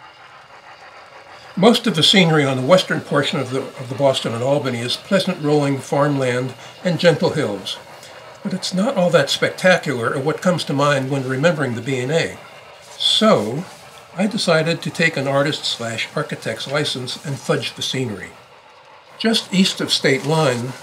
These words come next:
and just west of Pittsfield, was a sort of mini summit. Well, I've taken the liberty of substituting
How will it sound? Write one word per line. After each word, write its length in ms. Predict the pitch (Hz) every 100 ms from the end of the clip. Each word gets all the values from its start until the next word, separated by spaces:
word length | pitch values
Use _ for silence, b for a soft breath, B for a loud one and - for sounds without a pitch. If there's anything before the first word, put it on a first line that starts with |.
| - - - - - -
and 140 | 127
just 240 | 180 185
west 260 | 160 175 -
of 120 | 139
Pittsfield, 560 | - 208 - 160 127 127
was 160 | 139
a 40 | 139
sort 240 | - 220
of 200 | 135 123
mini 260 | 147 165 123
summit. 400 | - 147 107 92 - - - - - - - - - -
Well, 120 | 165 175
I've 160 | 226
taken 260 | 196 185 165
the 80 | 139
liberty 560 | 175 156 139 127 139
of 240 | - 127 123
substituting 880 | - 208 - - 196 156 151 156